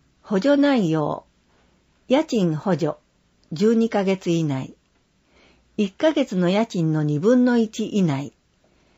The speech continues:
五万円以内。店舗改装費補助、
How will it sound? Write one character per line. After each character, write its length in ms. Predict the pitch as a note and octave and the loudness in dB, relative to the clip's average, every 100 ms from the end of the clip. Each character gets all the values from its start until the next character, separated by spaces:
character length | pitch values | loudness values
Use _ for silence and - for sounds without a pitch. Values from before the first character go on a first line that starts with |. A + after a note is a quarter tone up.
| _ - | _ -4
五 140 | E3 | 0
万 320 | F3 G3+ G3+ | 2 2 0
円 260 | F#3+ F3 E3+ | 0 0 -2
以 120 | D#3 | -4
内。 280 | D3 C3+ - _ _ _ _ _ _ _ _ _ | -4 -6 -10 _ _ _ _ _ _ _ _ _
店 220 | D4+ C#4 | 2 2
舗 180 | - F3+ | 2 -2
改 240 | A#3 A#3+ | 2 0
装 240 | A#3 C4 F3 | 0 0 0
費 220 | - C#3+ | -2 -8
補 220 | C3+ E3 | -4 -4
助、 220 | D#3+ C#3+ | -4 -8